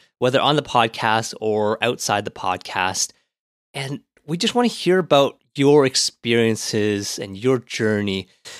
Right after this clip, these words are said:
and what that's been like over the last few years. In fact, you know, is there anything you would tell Lisa from three or four years ago about what you're learning about women in leadership and women in ministry?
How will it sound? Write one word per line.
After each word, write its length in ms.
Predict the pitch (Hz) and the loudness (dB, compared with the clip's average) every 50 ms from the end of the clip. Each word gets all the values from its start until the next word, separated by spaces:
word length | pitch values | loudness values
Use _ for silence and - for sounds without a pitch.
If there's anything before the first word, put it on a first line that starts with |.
| - _ _ _ _ _ _ _ _ _ _ _ - | -20 _ _ _ _ _ _ _ _ _ _ _ -8
and 100 | 147 143 | -4 0
what 200 | 170 202 196 - | 0 0 2 0
that's 200 | 220 185 - - | -2 -2 0 0
been 220 | - 190 170 151 | 2 2 4 4
like 160 | 135 139 - | 2 2 2
over 160 | 143 127 117 | 0 0 0
the 60 | 110 107 | 0 0
last 280 | 101 95 98 - - | 0 0 -2 -4 -6
few 140 | - - 101 | -8 -8 -8
years. 300 | 95 87 85 85 - - | -6 -6 -8 -10 -10 -10
In 80 | 151 127 | -8 -2
fact, 500 | - 180 151 151 147 - - - - _ _ _ - | 0 0 0 0 0 -4 -6 -6 -8 _ _ _ -10
you 60 | 113 | -6
know, 180 | 113 127 202 - | -6 -6 -6 -6
is 200 | 104 113 110 - | -8 -6 0 2
there 200 | 160 151 - - | 2 2 2 2
anything 320 | 143 160 156 185 170 156 | -2 -2 0 0 -2 0
you 100 | 139 147 | 0 -2
would 140 | 147 135 - | -4 -4 -4
tell 360 | - - - 151 156 170 165 | -4 -2 0 2 4 4 2
Lisa 480 | 139 123 127 143 170 - - - 131 107 | 2 2 2 2 2 0 2 2 2 2
from 400 | - - 127 113 110 107 104 - _ _ _ - - | 2 2 0 0 0 -2 -8 -12 _ _ _ -16 -10
three 240 | - 117 120 143 156 | -4 0 2 2 2
or 60 | 147 | 0
four 240 | - - 160 160 147 | 0 2 4 4 6
years 240 | 135 139 165 175 170 | 6 6 4 4 2
ago 340 | 143 123 113 104 101 92 85 | 2 2 2 2 2 2 0
about 260 | 101 - 113 110 95 | 0 2 0 2 2
what 200 | 113 120 127 123 | 2 0 0 2
you're 100 | 127 120 | 0 0
learning 420 | 110 107 117 127 160 165 135 104 101 | 2 4 4 4 4 2 0 -2 -2
about 340 | 95 - 110 110 98 - _ _ _ _ - | 0 2 2 0 0 -2 _ _ _ _ -10
women 400 | 120 113 120 131 135 135 127 131 | -2 0 0 2 2 2 0 0
in 160 | 131 127 123 | 0 0 0
leadership 500 | 113 120 123 127 127 127 - - 123 - | -2 -2 0 0 -2 -2 0 0 0 0
and 140 | - 113 107 | 0 -2 0
women 280 | 104 113 117 123 123 120 | 2 2 2 4 2 2
in 120 | 117 113 | 2 2
ministry? 440 | 104 110 131 165 - - - 67 | 2 0 0 -2 -6 -8 -10 -12